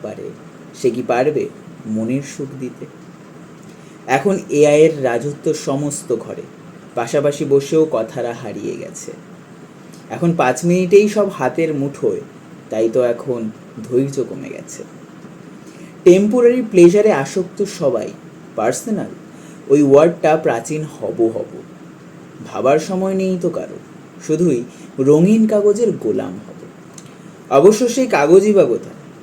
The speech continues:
এখন পাঁচ সেকেন্ডেই টুকুং টুং কাজ শেষ। জীবন্ত লাশের সংখ্যা আজ অগণিত, তবু হাসি মুখে পোস্ট হবে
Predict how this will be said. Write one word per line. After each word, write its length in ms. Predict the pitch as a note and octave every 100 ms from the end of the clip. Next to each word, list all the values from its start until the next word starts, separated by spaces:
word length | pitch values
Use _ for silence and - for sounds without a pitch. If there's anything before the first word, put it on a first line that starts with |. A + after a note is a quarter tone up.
| -
এখন 300 | A2 B2 D#3+ D3+
পাঁচ 220 | B2 C3
সেকেন্ডেই 500 | - D3+ D3+ D3 D3 C3
টুকুং 340 | C3 C3 B2+ A2+
টুং 180 | D#3+ E3+ - - -
কাজ 220 | G#2 -
শেষ। 240 | - A#2 - - - - - - - -
জীবন্ত 360 | C3 D3 D#3 D3+
লাশের 360 | D3+ C#3 D3+
সংখ্যা 520 | C#3+ C#3+ C#3+ C#3+ D3 B2+
আজ 180 | A#2+
অগণিত, 600 | - A#2+ D#3 F#3+ C#3+ A2 - - - - -
তবু 300 | D#3 F3+ C#3+
হাসি 400 | C#3 C3 C3+ G#3
মুখে 240 | G3+ G3 F#3
পোস্ট 320 | F#3+ G#3 -
হবে 220 | D3 G#2+